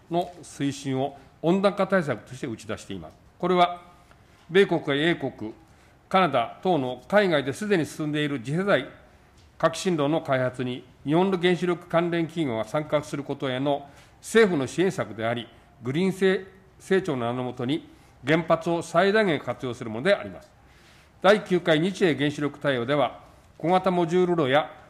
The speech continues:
高温ガス炉などの共同研究開発が議題となっており、今回新たに追加される技術は、こうした日英が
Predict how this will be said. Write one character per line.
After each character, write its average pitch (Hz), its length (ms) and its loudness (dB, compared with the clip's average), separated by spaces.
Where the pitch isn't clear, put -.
高 165 200 4
温 165 120 4
ガ 156 140 4
ス 160 120 -4
炉 143 120 -4
な 135 100 -2
ど 147 120 -2
の 120 240 -4
共 180 180 -2
同 185 180 0
研 185 240 -4
究 180 160 -2
開 180 180 0
発 143 200 -4
が 113 80 -6
議 113 140 -10
題 135 200 0
と 135 100 -8
な 113 120 -4
っ - 20 -18
て - 140 -8
お 117 60 -2
り、 104 120 -8
今 214 200 2
回 143 180 4
新 170 180 6
た 165 120 2
に 139 80 0
追 147 180 -6
加 147 120 0
さ 147 140 -2
れ 143 80 -2
る 135 140 -6
技 160 120 -4
術 139 220 -6
は、 107 180 -6
こ 175 160 2
う 170 40 0
し 175 80 -12
た 170 260 4
日 147 280 -4
英 113 120 0
が 127 220 -2